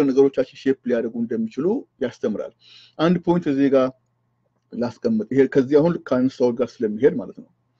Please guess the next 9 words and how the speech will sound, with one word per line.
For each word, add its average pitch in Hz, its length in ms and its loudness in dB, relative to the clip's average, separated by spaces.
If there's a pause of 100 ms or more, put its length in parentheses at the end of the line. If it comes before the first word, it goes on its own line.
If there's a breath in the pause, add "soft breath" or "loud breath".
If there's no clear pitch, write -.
(960 soft breath)
አ፣ 139 60 4 (300)
ማለት፣ 170 480 4
አ፣ 156 80 4 (380)
ብዙ 175 260 0
ነገሮችን 180 540 0 (640)
አንደርስታንድ 147 440 -2
ለመደራረግ 139 500 4
በምንሞክር 143 600 0
ጊዜ፣ 175 340 4